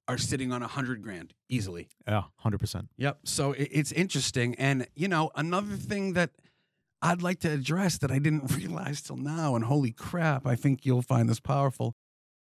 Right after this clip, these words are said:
Speaker 1: All cults have essentially been crazy white people.
Speaker 2: Yeah. Yep. No, this, that's, that's true.
Speaker 1: I mean, I don't know the
Speaker 2: That's true.
Speaker 1: relevance. I'm not throwing that for any other reason than it's a fact. If you look through them right now in your head, it's like,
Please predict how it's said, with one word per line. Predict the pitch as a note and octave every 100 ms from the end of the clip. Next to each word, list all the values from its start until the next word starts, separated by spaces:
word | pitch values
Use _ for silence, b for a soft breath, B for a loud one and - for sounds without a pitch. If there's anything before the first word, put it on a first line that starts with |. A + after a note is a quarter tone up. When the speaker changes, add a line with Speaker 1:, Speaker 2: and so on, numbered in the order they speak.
| _ _
Speaker 1:
All | - A3
cults | - A3+ A3+
have | D3+
essentially | C3 - F3+ F#3+ E3+ D3+
been | D3+
crazy | C#3 D3+ D3 C3+
white | C3+ G3 -
people. | C#3 G2 - - _ _ _ _ _
Speaker 2:
Yeah. | G2+ A2+ A2 G#2 - _ _ _
Yep. | G#2+ A2 _ _ _ _ _ _ -
No, | C3 C3
this, | C#3 C3+ -
that's, | B2+ - -
that's | C3+ C#3 C#3 -
true. | - C#3+ - _ _ _ -
Speaker 1:
I |
mean, | F3+ F3+
I | G#3
don't | A3+
know |
the | -
Speaker 2:
That's | F#3+
true. | F#3+
Speaker 1:
relevance. | C3 - C#3+
I'm | E3
not | F#3+ G3+ E3
throwing | D#3+ E3 E3 D#3+
that | D#3 C3 -
for | C#3+
any | D3+ D#3+
other | D3+
reason | C#3 D3+ C#3 C3
than | B2+ B2+
it's | D3+
a |
fact. | C#3+ - F#3 G#2+
If | B2+ -
you | B2+
look | D3+ D#3
through | - F#3+
them | D#3+ C3+
right | C3
now | C3+ C3+
in | B2
your | B2
head, | E3 D3
it's | -
like, | A#2 A2